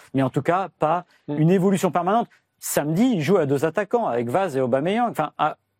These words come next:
Speaker 1: c'est un truc qui sort de sa poche, on ne sait pas pourquoi. En gros, moi, ce que je lui reproche, c'est un manque de, de clarté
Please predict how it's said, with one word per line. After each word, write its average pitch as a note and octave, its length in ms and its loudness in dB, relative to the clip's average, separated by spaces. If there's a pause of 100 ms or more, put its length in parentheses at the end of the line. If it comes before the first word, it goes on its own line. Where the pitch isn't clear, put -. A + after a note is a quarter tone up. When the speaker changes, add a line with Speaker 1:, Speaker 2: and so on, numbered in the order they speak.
(460)
Speaker 1:
c'est - 220 -2
un C#3 80 0
truc G3+ 200 -2
qui D3+ 120 -6
sort F3 220 0
de D3+ 100 0
sa C3+ 180 0
poche, G#3 240 -2
on D#3 40 -2
ne C3+ 40 -8
sait C#3+ 160 0
pas D#3+ 140 -2
pourquoi. D#3 540 0 (300)
En C#3 120 2
gros, E3+ 160 2
moi, E3+ 180 0
ce - 100 -10
que D3+ 140 0
je B2+ 100 -4
lui C3 80 2
reproche, F3+ 480 -2
c'est C#3 80 2
un A#2+ 100 4
manque E3+ 300 0
de, B2+ 200 0
de A#2 140 0
clarté F3+ 680 -2